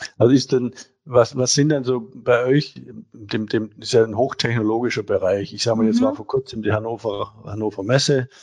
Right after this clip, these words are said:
Speaker 2: Mhm.
Speaker 1: ähm, aber die findet ja auch nur einmal im Jahr statt. Insofern muss ja drumherum eine ganze Menge passieren. Welche Kanäle bedient ihr da primär, um eure Zielgruppen,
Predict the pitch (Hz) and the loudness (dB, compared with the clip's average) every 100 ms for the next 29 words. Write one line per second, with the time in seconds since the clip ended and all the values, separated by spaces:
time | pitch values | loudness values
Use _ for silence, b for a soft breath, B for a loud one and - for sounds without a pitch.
0 | b b _ - 208 254 294 - 110 110 | b b _ 4 6 6 2 -2 -10 -12
1 | - 117 120 127 117 110 104 113 127 113 | -10 -8 -2 0 2 4 4 4 0 -2
2 | 127 120 110 107 110 139 147 131 120 120 | 0 2 2 0 0 0 0 -2 -2 -8
3 | 104 117 120 127 117 113 - 123 120 107 | -4 -4 -2 -2 0 -2 -4 -2 0 0
4 | 127 127 110 113 117 107 110 113 101 104 | 0 0 -2 -2 -4 -8 -8 -12 -8 -6
5 | 98 - 113 107 117 120 - 113 110 120 | -4 0 0 0 0 -2 -2 -2 0 2
6 | 117 110 101 120 156 165 143 139 131 131 | 2 -2 -4 -2 -2 -4 -4 -2 -2 -4
7 | _ 135 123 127 147 - 120 113 117 117 | _ -10 -6 -4 -4 -6 -10 -6 -4 -4
8 | 104 - 117 - - 117 107 | -2 -4 -4 -8 -14 -12 -14